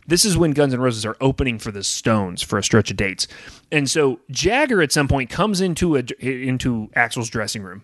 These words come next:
on this tour and is like, "Dude, is it true that you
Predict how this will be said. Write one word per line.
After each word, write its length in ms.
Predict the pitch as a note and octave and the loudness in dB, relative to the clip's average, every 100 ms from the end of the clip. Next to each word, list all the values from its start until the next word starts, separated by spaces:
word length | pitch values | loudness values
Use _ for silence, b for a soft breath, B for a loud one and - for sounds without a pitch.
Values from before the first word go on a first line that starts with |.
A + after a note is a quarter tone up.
| - | -2
on 140 | B2 | 0
this 120 | A2+ | 0
tour 200 | - B2 | 2 2
and 60 | G2+ | 2
is 60 | G#2 | -4
like, 160 | G#2 | -4
"Dude, 300 | - G2+ E2+ b b b b b b b _ _ _ _ _ _ _ _ _ _ - | -4 -4 -6 b b b b b b b _ _ _ _ _ _ _ _ _ _ 0
is 180 | C3 F#3+ | 2 4
it 140 | D4+ | 4
true 600 | - E3+ D#3+ A2+ G2 A2+ - _ _ C#3 | 4 6 6 4 0 -8 -12 _ _ -4
that 320 | C3 C3+ B2+ | 2 2 2
you 680 | C3 B2+ D#3 E3+ F3 E3+ | -2 4 4 4 2 -2